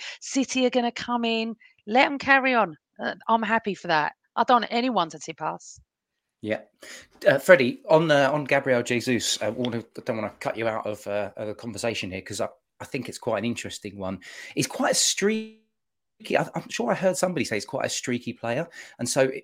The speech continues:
Speaker 2: if this is the start of it for the beginning of the, a, a little run for him,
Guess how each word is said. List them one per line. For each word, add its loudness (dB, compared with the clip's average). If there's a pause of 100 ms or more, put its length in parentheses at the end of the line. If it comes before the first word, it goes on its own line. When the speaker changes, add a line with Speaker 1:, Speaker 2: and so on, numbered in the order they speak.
Speaker 2:
if -4
this 4
is -4
the -6
start 2
of -4
it -8
for -12
the -6
beginning -4
of -4 (480)
the, 0 (140)
a, -2
a -4
little 4
run 4
for -12
him, -10